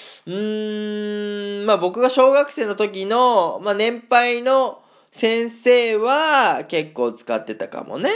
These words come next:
うん。あとは何かな？あとあれかな？俺の両親は結構使ってんだけど、「ホッカー」って。うん。何やと思います？ホッカーって。ね。あのー、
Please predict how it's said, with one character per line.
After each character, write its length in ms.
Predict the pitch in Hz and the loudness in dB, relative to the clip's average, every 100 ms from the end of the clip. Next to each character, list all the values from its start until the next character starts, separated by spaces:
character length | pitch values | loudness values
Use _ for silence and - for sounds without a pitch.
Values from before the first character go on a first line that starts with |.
| 427 _ _ _ | -4 _ _ _
う 160 | - 123 | -4 0
ん。 460 | 131 123 110 104 101 _ _ _ _ _ _ _ _ _ _ _ _ _ _ _ _ _ - - - - | 2 2 -2 -6 -18 _ _ _ _ _ _ _ _ _ _ _ _ _ _ _ _ _ -20 -20 -20 -10
あ 220 | 131 139 | -6 -6
と 160 | - 131 | -2 -2
は 140 | 123 | 0
何 340 | 123 143 339 370 | -2 -2 -2 -2
か 140 | 262 | -2
な？ 480 | 226 240 262 294 302 _ _ - | 0 2 2 -2 -6 _ _ -4
あ 140 | 226 | -4
と 140 | 226 | 2
あ 40 | 196 | 2
れ 80 | 214 | 2
か 140 | 240 | -2
な？ 160 | 247 220 | 0 2
俺 180 | 247 | 2
の 160 | 381 392 | 2 0
両 300 | 370 392 381 | 2 2 0
親 240 | 370 208 | -4 -2
は 100 | 180 | -2
結 180 | 170 170 | -2 -4
構 100 | 147 | -4
使 200 | 127 - | -2 -2
っ 140 | 123 - | -2 -4
て 100 | 120 | -8
ん 80 | |
だ 80 | 110 | -6
け 80 | 107 | -8
ど、 120 | 107 - | -10 -2
「ホ 140 | 381 | 2
ッ 60 | 427 - _ | 2 0 _
カ 100 | - 131 92 62 | 2 4 4 -2
ー」 20 | |
っ 80 | - | -10
て。 220 | _ - _ _ - | _ -20 _ _ -16
う 100 | 120 113 | -10 -8
ん。 180 | 95 82 _ | -8 -14 _
何 180 | 135 240 | -2 2
や 60 | 302 | 2
と 120 | 190 | 0
思 100 | 131 | -2
い 20 | |
ま 100 | 127 | -4
す？ 140 | 123 131 | -4 -2
ホ 320 | 170 175 175 | 0 0 -2
ッ 60 | - | -2
カ 220 | 117 80 | 0 0
ー 20 | |
っ 120 | - | -4
て。 260 | - - _ _ - _ | -12 -12 _ _ -20 _
ね。 480 | 139 165 214 269 _ _ _ | -4 0 0 -2 _ _ _
あ 320 | - 120 120 117 | -4 0 0 0
の 640 | 113 113 113 113 110 | -4 -6 -6 -4 -6
ー、 60 | 110 | -8